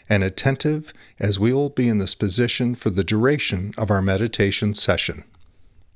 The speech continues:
Now that we've assumed our meditation posture, we close our eyes,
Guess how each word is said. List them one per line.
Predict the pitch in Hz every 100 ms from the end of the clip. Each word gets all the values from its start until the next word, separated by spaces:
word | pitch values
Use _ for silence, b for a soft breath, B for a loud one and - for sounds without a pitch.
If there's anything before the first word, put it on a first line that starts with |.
| _ B B B B B B B B B _ _ _ 123
Now | 156
that | 190 156
we've | 156 131
assumed | 117 - 110 107
our | 95 90
meditation | 95 104 110 - 110 104 110
posture, | 104 - 82 - - 78 _ - b b b b
we | 98
close | - 131 135 143
our | 127 98
eyes, | 80 64 - -